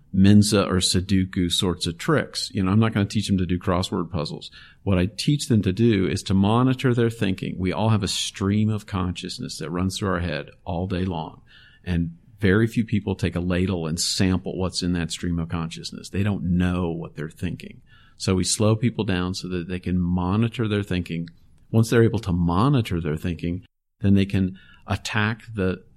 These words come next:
the, um, self-deceiving or destructive patterns of thinking that get them into trouble. They're able to then monitor and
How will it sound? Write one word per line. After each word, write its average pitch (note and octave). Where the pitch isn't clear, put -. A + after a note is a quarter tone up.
the, F#2
um, E2+
self-deceiving F#2+
or F2
destructive F2
patterns E2+
of E2+
thinking F2+
that E2+
get F2+
them F2
into E2
trouble. -
They're F#2
able F#2+
to -
then F2+
monitor F#2
and F2+